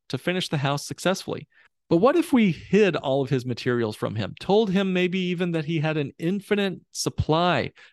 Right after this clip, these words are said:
of nails, drywall, cement, et cetera? And worse,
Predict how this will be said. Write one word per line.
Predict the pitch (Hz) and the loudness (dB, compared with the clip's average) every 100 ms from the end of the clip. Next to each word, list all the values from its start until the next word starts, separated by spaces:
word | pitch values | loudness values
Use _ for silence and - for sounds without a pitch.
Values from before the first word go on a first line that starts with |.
| - | -8
of | 110 | -4
nails, | 123 160 180 143 - - _ - | 0 2 2 0 -8 -14 _ -2
drywall, | 135 156 165 113 - | 0 2 2 0 -2
cement, | - 127 131 170 - - - | -4 0 2 0 -2 -12 -14
et | 113 | -2
cetera? | 151 175 92 - _ _ _ - | 0 2 0 -6 _ _ _ -2
And | 151 | 2
worse, | 170 202 - | 4 2 -2